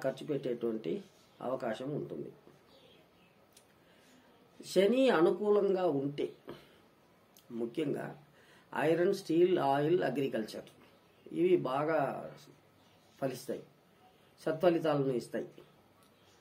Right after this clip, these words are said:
అదేవిధంగా ఈ second hand goods, ఆ, నూనె విత్తనాలు,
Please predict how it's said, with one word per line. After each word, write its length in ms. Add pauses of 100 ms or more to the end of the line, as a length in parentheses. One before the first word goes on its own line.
(260)
అదేవిధంగా 840 (320)
ఈ 120
second 340
hand 320
goods, 440 (1080)
ఆ, 120 (920)
నూనె 300
విత్తనాలు, 640